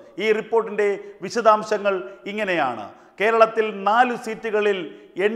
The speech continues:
ഡി എ സഖ്യം, ബി ജെ പി നേതൃത്വം നൽകുന്ന എൻ ഡി എ സഖ്യം അട്ടിമറി വിജയം നേടുമെന്നാണ് ഈ പ്രാഥമിക റിപ്പോർട്ട് പറയുന്നത്.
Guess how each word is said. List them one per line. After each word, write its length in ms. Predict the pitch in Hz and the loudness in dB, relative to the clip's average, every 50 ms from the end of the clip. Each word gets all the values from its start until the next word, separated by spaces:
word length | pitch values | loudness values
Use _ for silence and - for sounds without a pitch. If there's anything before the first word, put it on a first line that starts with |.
| 226 190 | -2 -6
ഡി 80 | 226 220 214 214 | -4 0 2 2
എ 20 | 214 208 - - | 2 2 0 -2
സഖ്യം, 280 | - - - 208 180 170 165 | -2 0 0 -2 -2 -2 -6
ബി 80 | 202 214 180 | -8 -4 0
ജെ 100 | 220 220 220 220 | 0 0 0 -2
പി 120 | 220 208 208 208 202 - - - _ - 156 | -8 -8 -8 -8 -12 -16 -20 -20 _ -2 2
നേതൃത്വം 360 | 196 220 233 214 214 220 214 208 | 2 2 2 0 -2 -2 -2 -2
നൽകുന്ന 300 | 196 180 190 202 202 196 196 190 190 - - - - - 170 | -2 -2 -2 0 2 2 2 2 0 -4 -12 -14 -8 -4 -4
എൻ 80 | 202 226 226 214 | -4 -2 -2 -2
ഡി 80 | 220 214 214 | 0 2 2
എ 20 | 208 - | 2 0
സഖ്യം 300 | 202 - - 208 208 202 190 - - - - - - 170 196 | -4 -4 -2 -2 -2 -2 -2 -8 -16 -20 -16 -4 0 2 2
അട്ടിമറി 460 | - - - - 262 220 220 214 208 190 | 2 0 -4 -4 -2 0 0 0 0 -2
വിജയം 240 | 208 170 208 208 202 190 | -2 -2 -2 -2 0 0
നേടുമെന്നാണ് 580 | 196 196 190 196 185 196 190 190 185 185 185 185 180 175 180 - - - - 185 208 | -4 -2 -2 -2 -4 -2 2 2 2 4 2 2 0 -2 -6 -12 -18 -14 -10 -8 -6
ഈ 20 | 214 208 - | -6 -2 2
പ്രാഥമിക 500 | 196 190 202 208 - 185 190 196 196 185 190 185 | 4 4 4 4 2 0 -6 -4 -4 -4 -4 -4
റിപ്പോർട്ട് 300 | 185 185 185 185 185 185 180 175 | -4 -4 -2 -2 -2 -2 0 0
പറയുന്നത്. 420 | 170 175 170 170 156 156 139 139 | 0 0 0 -2 -2 -2 -2 -2